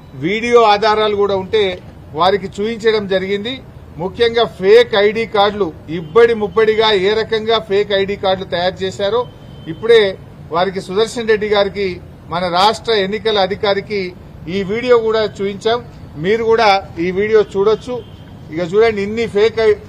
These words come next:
ఓటర్ ఐడీ కార్డులు ఏ రకంగా వచ్చినాయి బయటకు. ఈ ఓటర్ ఐడీ కార్డులు ఇన్ని కుప్పలు కుప్పలుగా బయట ఎట్లా వస్తా ఉన్నాయి. ఇదే కాకుండా ఇంకొక వీడియో కూడా ఉంది,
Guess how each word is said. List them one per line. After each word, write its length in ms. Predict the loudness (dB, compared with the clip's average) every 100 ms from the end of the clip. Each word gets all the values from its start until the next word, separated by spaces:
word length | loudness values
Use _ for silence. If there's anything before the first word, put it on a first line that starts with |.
| -2
ఓటర్ 280 | -2 0
ఐడీ 220 | 0 0 0
కార్డులు 300 | -2 0 0
ఏ 40 |
రకంగా 380 | 0 -2 -4 -4
వచ్చినాయి 320 | -4 -4 -8
బయటకు. 320 | -4 -4 -6 -12 -20 -20 -20 -14 -6
ఈ 180 | -4 -2
ఓటర్ 420 | 2 2 2 2
ఐడీ 280 | 2 2 -2
కార్డులు 320 | 0 0 -2
ఇన్ని 120 | -4
కుప్పలు 420 | -4 -4 0 0
కుప్పలుగా 500 | 0 -4 -4 -2 0
బయట 320 | 0 0 0 0
ఎట్లా 280 | -4 -4
వస్తా 320 | -4 -6 -6 -6
ఉన్నాయి. 280 | -6 -10 -14 -20 -20 -20 -12
ఇదే 240 | -2 4 4
కాకుండా 640 | 4 0 -4 0 0 0
ఇంకొక 320 | -4 -2 0 0
వీడియో 320 | -2 2 0
కూడా 220 | 2 0
ఉంది, 260 | 0 -2